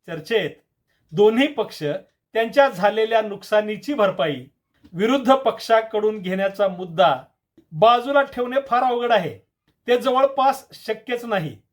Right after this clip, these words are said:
औरंगजेबामुळे महाराजांचे झालेले नुकसान म्हणजे शाहिस्ते खानाच्या आक्रमणामुळे तीन वर्षे पुणे शहर आणि आसपासचा भाग मोगलांच्या अंमलाखाली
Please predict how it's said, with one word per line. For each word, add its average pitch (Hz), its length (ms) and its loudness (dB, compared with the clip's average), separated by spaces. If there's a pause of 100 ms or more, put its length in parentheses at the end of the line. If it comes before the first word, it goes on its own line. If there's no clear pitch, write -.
(520)
औरंगजेबामुळे 269 880 2
महाराजांचे 247 680 0
झालेले 247 380 -2
नुकसान 214 400 -4
म्हणजे 151 440 -6 (380)
शाहिस्ते 240 440 2
खानाच्या 220 340 0
आक्रमणामुळे 202 840 0 (560)
तीन 302 240 2
वर्षे 214 460 0 (600)
पुणे 269 240 6
शहर 233 300 0 (100)
आणि 196 260 -6
आसपासचा 190 640 -4
भाग 160 300 4 (640)
मोगलांच्या 220 560 2
अंमलाखाली 185 540 -2